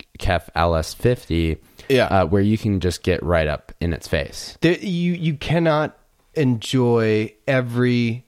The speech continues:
Speaker 2: small speaker near field. A, a lot of 'em are designed to coalesce at a distance that's just not, uh,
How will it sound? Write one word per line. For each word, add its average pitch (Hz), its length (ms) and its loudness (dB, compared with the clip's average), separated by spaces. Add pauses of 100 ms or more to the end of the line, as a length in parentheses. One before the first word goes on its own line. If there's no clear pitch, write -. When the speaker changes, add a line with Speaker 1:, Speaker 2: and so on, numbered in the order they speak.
Speaker 2:
small 110 480 0
speaker 95 560 -4
near 101 300 0
field. 135 500 -2 (120)
A, 101 300 0
a 101 140 0
lot 101 280 2
of 107 140 -2
'em 104 220 0
are 95 280 0
designed 98 640 -2 (120)
to - 120 -10
coalesce 101 760 -4
at 95 140 -2
a 95 100 -2
distance 101 680 -6
that's - 320 -6
just - 240 -6
not, 92 400 -2 (320)
uh, 92 80 -6